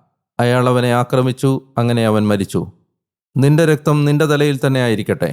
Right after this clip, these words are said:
കർത്താവിൻ്റെ അഭിഷിക്തനെ ഞാൻ കൊന്നു എന്ന് നിന്റെ അധരം തന്നെ നിനക്കെതിരെ പ്രത്യുത്തരിച്ചല്ലോ" എന്ന് ദാവീദ് അവനോട് പറയുകയും ചെയ്തു. ദാവീദിൻ്റെ വിലാപഗാനം. സാവൂളിനെയും മകൻ ജോനാഥാനെയും കുറിച്ച് ദാവീദ് ഈ വിലാപഗാനം പാടി.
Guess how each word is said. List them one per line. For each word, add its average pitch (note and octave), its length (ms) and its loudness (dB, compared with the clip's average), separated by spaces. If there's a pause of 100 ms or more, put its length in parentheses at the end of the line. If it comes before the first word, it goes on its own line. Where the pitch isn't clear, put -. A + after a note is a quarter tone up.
(440)
കർത്താവിൻ്റെ C3+ 540 0
അഭിഷിക്തനെ C3+ 540 0
ഞാൻ C3+ 180 0
കൊന്നു C#3 360 0
എന്ന് B2+ 260 0 (200)
നിന്റെ B2+ 280 0
അധരം C3+ 340 2
തന്നെ B2+ 200 0
നിനക്കെതിരെ A#2 500 0
പ്രത്യുത്തരിച്ചല്ലോ" A#2 840 -2
എന്ന് F2 220 0 (360)
ദാവീദ് A#2 440 2
അവനോട് A2+ 280 2
പറയുകയും G#2 580 0
ചെയ്തു. E2 260 -2 (1040)
ദാവീദിൻ്റെ B2 720 2 (100)
വിലാപഗാനം. G#2+ 760 0 (680)
സാവൂളിനെയും D3+ 840 2
മകൻ C#3 320 0
ജോനാഥാനെയും C#3 720 2
കുറിച്ച് B2+ 380 0 (180)
ദാവീദ് B2+ 520 0
ഈ - 20 2
വിലാപഗാനം A#2+ 720 0
പാടി. F2+ 260 0